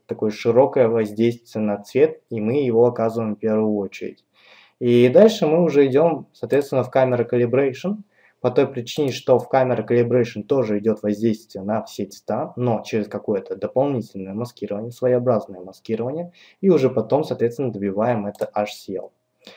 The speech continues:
И все это можно делать в других последовательностей,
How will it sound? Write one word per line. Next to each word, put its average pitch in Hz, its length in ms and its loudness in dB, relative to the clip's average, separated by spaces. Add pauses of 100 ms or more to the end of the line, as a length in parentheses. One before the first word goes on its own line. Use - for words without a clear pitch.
(380)
И 101 680 0 (480)
все - 380 6
это 160 200 6
можно 127 840 2
делать 120 280 4
в 104 40 -12
других 120 420 -2
последовательностей, 123 1160 0